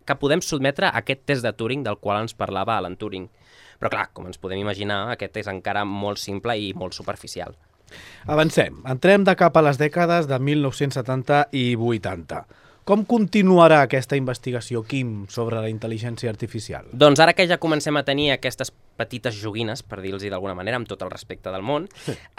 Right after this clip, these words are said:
Speaker 1: el focus de la investigació en aquest camp es va centrar en el desenvolupament de sistemes experts i estructures de coneixement. És a dir, això vol dir que ara ja no ens centrem tant en jugar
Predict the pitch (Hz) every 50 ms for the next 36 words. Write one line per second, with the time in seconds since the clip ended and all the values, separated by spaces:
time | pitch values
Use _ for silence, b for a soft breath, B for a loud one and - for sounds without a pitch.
0 | 143 143 143 - 185 202 185 - 180 160 147 151 139 131 131 123 120 120 120 117
1 | 113 - - 117 117 - - 135 131 117 - 113 107 - - 156 160 156 151 175
2 | 208 202 - - 131 120 131 165 - 185 165 160 151 151 175 190 202 - - -
3 | 139 143 143 139 135 131 135 123 127 131 131 131 131 127 131 131 151 170 180 170
4 | 147 135 - - 127 - - - 151 165 175 165 151 143 - - - _ - 160
5 | 170 196 - - - - - 113 127 127 - - 131 - _ - 127 131 139 131
6 | 139 135 - 127 113 110 110 - 101 92 92 - - _ _ _ 160 151 117 113
7 | 92 90 - - _ _ - - 147 151 151 156 170 156 - 120 113 127 143 135
8 | 143 143 143 143 135 135 127 - - - 123 117 123 120 117 110 120 117 113 107
9 | 107 101 101 98 107 113 107 98 117 123 170